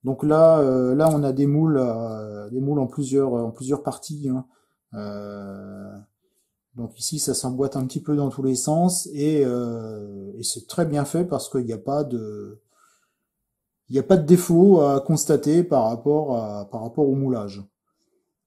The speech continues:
Le raccord des, des points d'injection est plutôt pas mal fait aussi.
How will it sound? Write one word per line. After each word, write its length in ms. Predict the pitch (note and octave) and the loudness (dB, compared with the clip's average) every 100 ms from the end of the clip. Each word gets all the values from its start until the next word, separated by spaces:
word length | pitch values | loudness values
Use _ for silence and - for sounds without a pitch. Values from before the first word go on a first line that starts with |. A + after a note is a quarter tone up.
| _ _ | _ _
Le 140 | - C3+ | -2 2
raccord 500 | C3+ C#3 D#3+ D#3+ D3+ | 2 4 4 4 4
des, 280 | C#3 C3+ C3 | 4 4 4
des 120 | C#3+ | 0
points 160 | D#3 | 0
d'injection 560 | D3+ D3 C3+ - E3 D#3+ | 2 2 -2 -2 0 0
est 60 | C3+ | 0
plutôt 320 | D#3+ E3 F3+ | -2 2 4
pas 120 | F3+ | 6
mal 200 | D#3+ D#3+ | 4 4
fait 180 | D#3 D#3 | 2 2
aussi. 560 | D3+ - C3+ E3+ - | 2 -2 -8 -12 -16